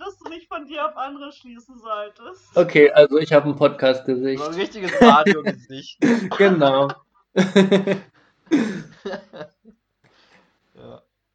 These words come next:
Speaker 3: Habt ihr euch auch immer gefragt, wie die Leute aus-, aussehen, die so diese fünf Uhr morgens Radioshows aufgenommen haben? Wie die da im Studio sitzen?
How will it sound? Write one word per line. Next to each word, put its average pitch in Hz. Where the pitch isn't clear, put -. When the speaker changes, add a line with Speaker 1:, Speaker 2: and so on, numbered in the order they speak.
Speaker 3:
Habt 135
ihr 147
euch 143
auch 170
immer 170
gefragt, 139
wie 135
die 139
Leute 127
aus-, 135
aussehen, 143
die 131
so 127
diese 123
fünf 147
Uhr 131
morgens 139
Radioshows 147
aufgenommen 143
haben? 156
Wie 123
die 123
da 123
im 127
Studio 143
sitzen? 160